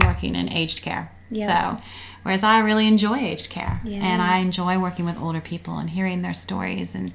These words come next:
Speaker 1: learning from them and just all the wisdom that they have and experiences, and it's golden.
Speaker 2: Yeah.
Speaker 1: Mm.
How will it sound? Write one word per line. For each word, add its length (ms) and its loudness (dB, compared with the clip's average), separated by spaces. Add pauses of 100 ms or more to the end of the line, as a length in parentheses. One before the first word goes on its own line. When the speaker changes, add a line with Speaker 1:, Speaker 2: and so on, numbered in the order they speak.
(760)
Speaker 1:
learning 420 2
from 260 -2
them 300 -2
and 120 -4
just 180 -8
all 160 -4
the 100 -4
wisdom 460 -2
that 160 -6
they 120 -8
have 520 -4
and 240 -6
experiences, 1040 -6
and 220 -8 (600)
it's 400 -10
golden. 580 -4 (260)
Speaker 2:
Yeah. 260 2
Speaker 1:
Mm. 360 0